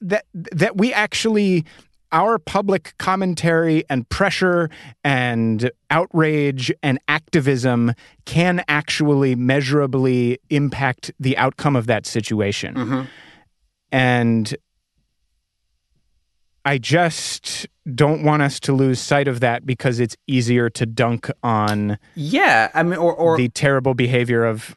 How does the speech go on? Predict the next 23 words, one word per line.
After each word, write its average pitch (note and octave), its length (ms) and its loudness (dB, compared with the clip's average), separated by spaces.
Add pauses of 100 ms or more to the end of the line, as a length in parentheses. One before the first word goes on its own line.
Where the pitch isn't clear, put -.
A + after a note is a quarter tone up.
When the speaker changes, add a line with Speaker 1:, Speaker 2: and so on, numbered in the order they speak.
Speaker 1:
like, A2+ 380 -4
Speaker 2:
or F3 160 0
even G3+ 240 -4
Speaker 1:
an C#3+ 100 2
individual A2 480 -2
person. A2+ 340 -4
Speaker 2:
or F#3 80 -2
even F3+ 260 -4
if D3 160 0
you C#3 200 0
sort C#3 180 -2
of, B2 120 -6
like, A#2+ 360 -2 (640)
um, G#2+ 540 -2 (440)
remove G#2+ 640 -6 (420)
Wander A2 320 0
Franco A2 760 0
from A2+ 320 -2
the G#2+ 80 -4
discussion F#2+ 640 -4
and G2+ 400 -2
remove, G2+ 800 -2
like, F#2+ 480 -2